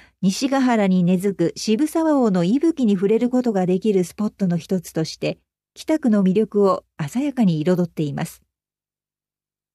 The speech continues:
住所は西ヶ原二の十一の一。お問い合わせはシティプロモーション推進担当課、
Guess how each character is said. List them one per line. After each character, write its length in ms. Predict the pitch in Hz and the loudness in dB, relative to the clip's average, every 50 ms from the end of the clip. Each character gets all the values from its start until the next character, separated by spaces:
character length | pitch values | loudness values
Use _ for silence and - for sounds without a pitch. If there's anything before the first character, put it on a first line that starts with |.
| _ _ _ _ _ - | _ _ _ _ _ -2
住 180 | 226 277 269 | 0 2 2
所 160 | 240 - 214 | 2 0 0
は 180 | 196 196 190 - _ - | 0 0 0 -2 _ -2
西 260 | 180 180 - - 233 | -2 0 0 0 0
ヶ 100 | 220 220 | 0 0
原 240 | 220 214 170 156 156 | 0 0 0 0 0
二 160 | 165 202 294 | 0 0 0
の 140 | 311 294 247 | 0 -2 -2
十 220 | - 214 208 220 | -2 0 0 2
一 240 | 220 214 196 - 214 | 0 0 -2 -2 -2
の 160 | 180 165 147 | -2 -2 -2
一。 340 | 139 135 - - 156 - - _ _ _ _ _ _ _ _ _ _ _ _ _ _ _ _ _ | -6 -8 -10 -10 -10 -10 -10 _ _ _ _ _ _ _ _ _ _ _ _ _ _ _ _ _
お 100 | - 233 | -6 -4
問 180 | - 294 294 285 | -2 0 0 0
い 60 | 277 | 0
合 40 | 269 | -2
わ 60 | 269 | -2
せ 120 | 247 262 247 | 0 0 0
は 200 | 233 226 - - _ _ | 0 0 -2 -4 _ _
シ 160 | - - - - | -16 -14 -6 -2
テ 80 | 285 | 2
ィ 140 | 311 320 311 | 2 2 2
プ 100 | - 294 | 0 0
ロ 140 | 294 285 285 | 0 0 0
モ 160 | 269 269 277 | 0 0 0
ー 40 | 262 | 0
シ 120 | - 208 | 0 0
ョ 60 | 185 | 0
ン 20 | 180 | 0
推 280 | 175 - - 214 247 | 0 0 -2 -2 -2
進 280 | 254 - - 247 233 220 | -2 0 0 0 0 2
担 200 | - 208 202 180 | 0 0 0 0
当 260 | 170 - 185 170 165 | -2 -2 -2 -2 -2
課、 180 | - - - | -2 -6 -10